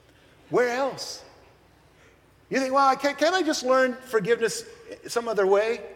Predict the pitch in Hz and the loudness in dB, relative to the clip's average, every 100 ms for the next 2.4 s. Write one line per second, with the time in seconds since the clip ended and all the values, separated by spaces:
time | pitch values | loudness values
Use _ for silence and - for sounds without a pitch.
0 | - - - _ _ _ _ _ _ _ | -20 -20 -20 _ _ _ _ _ _ _
1 | _ _ _ _ _ _ _ _ _ _ | _ _ _ _ _ _ _ _ _ _
2 | _ _ 113 113 | _ _ -10 -10